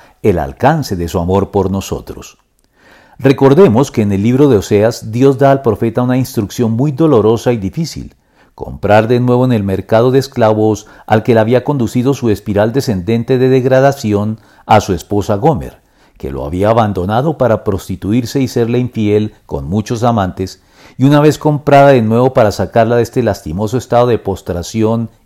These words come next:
y de vergüenza, hacerla una vez más su esposa, como lo hizo Dios con nosotros en la persona de Cristo, siendo el precio de nuestro rescate la vida de su propio Hijo, inmolado por nosotros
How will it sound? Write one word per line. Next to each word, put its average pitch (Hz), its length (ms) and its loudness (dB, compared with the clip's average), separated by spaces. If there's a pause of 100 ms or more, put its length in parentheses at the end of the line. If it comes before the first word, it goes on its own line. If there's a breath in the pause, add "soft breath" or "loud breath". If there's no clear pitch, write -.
y 135 80 2
de 139 100 6
vergüenza, 120 680 -2 (420 loud breath)
hacerla 110 560 0
una 117 220 0
vez 113 160 0
más 110 180 0
su 117 140 -4
esposa, 170 480 -6 (360 soft breath)
como 82 220 -8
lo 87 160 0
hizo 156 220 0
Dios 147 240 0
con 147 180 -4
nosotros 127 640 -4
en 101 120 -4
la 90 140 -4
persona 107 520 -4
de 120 120 0
Cristo, 101 480 -4 (300 soft breath)
siendo 143 380 2
el 151 120 0
precio 156 420 2
de 92 40 0
nuestro 95 300 -4
rescate 117 500 0
la 95 140 -2
vida 120 240 0
de 123 80 0
su 85 260 -10
propio 123 400 0
Hijo, 113 540 0 (320 loud breath)
inmolado 104 580 2
por 139 160 2
nosotros 107 640 -2